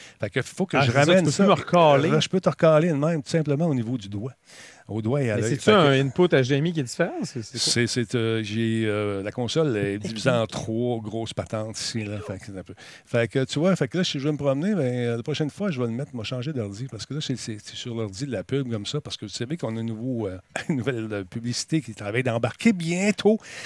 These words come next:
Speaker 1: Mais on l'a placé déjà, puis je viens de me rendre compte que je devais pas vous montrer ça tout de suite, mais on va leur donner pareil.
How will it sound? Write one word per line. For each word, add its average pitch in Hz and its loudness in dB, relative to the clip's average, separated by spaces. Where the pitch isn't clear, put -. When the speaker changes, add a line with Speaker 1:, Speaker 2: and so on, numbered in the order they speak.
Speaker 1:
Mais 90 -10
on 87 -8
l'a 127 -2
placé 185 0
déjà, 131 0
puis 120 -10
je 120 0
viens - -4
de 131 -2
me 120 2
rendre 120 0
compte 160 -4
que 113 -4
je 101 -10
devais 113 -2
pas 151 -2
vous 117 -2
montrer 120 -2
ça - -8
tout 123 -2
de - -16
suite, 175 -4
mais 165 4
on 147 6
va 180 10
leur - 4
donner 165 4
pareil. 131 4